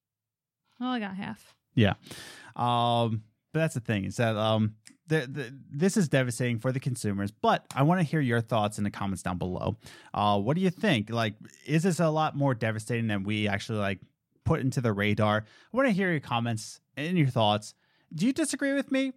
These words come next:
Speaker 2: That's cool. Write in the comments. You agree with me? That's really cool. Write in the comments down below. And again, if you got to the end of this, uh, section, uh, definitely hit that like and share button. If you did enjoy this episode,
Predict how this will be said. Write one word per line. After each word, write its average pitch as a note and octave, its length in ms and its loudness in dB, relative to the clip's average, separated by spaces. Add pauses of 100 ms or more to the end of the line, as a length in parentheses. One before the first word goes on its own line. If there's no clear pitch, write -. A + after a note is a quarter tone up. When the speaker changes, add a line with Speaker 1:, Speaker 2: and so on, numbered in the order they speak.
Speaker 2:
That's C#4+ 180 0
cool. G#3 420 2
Write F3+ 140 2
in G3 60 2
the G3 60 0
comments. E3+ 380 0
You C3+ 100 4
agree C4 260 2
with F3 180 2
me? G2 180 0 (160)
That's A2 200 -2
really F4 260 2
cool. G2+ 380 -2 (280)
Write G3 80 2
in F#3 60 2
the F3+ 60 2
comments F3 260 2
down E3 160 2
below. D#3+ 340 2 (380)
And E3 260 2
again, D3+ 340 2
if D3 120 -4
you D3+ 40 -2
got F3+ 180 2
to D#3 60 -8
the D3 140 0
end B2+ 140 2
of A#2 60 -2
this, B2 260 0
uh, A2+ 240 4
section, A2+ 540 -2 (220)
uh, A#2 240 4
definitely C#3+ 400 2
hit C#3+ 140 2
that C#3 180 2
like C3 360 2
and A2+ 180 -2
share C#3 340 2
button. C#3+ 400 -2
If B2+ 160 -4
you E3 80 2
did D4+ 220 0
enjoy G#3+ 280 0
this F#3+ 140 -6
episode, D#3 500 0